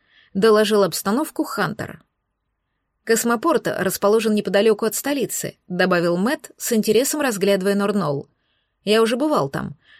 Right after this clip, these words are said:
но в джунглях тоже хватает площадок для посадки. Южнее экватора горы, дальше достаточно саванн. Как я понимаю, вы везёте животных?»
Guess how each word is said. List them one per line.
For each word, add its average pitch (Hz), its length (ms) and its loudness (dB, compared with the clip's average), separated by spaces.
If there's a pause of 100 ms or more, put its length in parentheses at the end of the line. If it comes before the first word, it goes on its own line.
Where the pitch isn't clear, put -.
(140)
но 208 240 4
в - 20 2
джунглях 254 560 0
тоже 285 240 0
хватает 165 420 -2
площадок 208 520 0
для 202 100 2
посадки. - 640 -6 (360)
Южнее 214 420 2
экватора 277 500 -2
горы, 196 520 0 (320)
дальше 190 480 0
достаточно 190 580 -4
саванн. 220 640 -4 (420)
Как 196 220 0
я 185 100 2
понимаю, 202 460 0
вы 202 240 4
везёте 196 440 0
животных?» 196 680 -4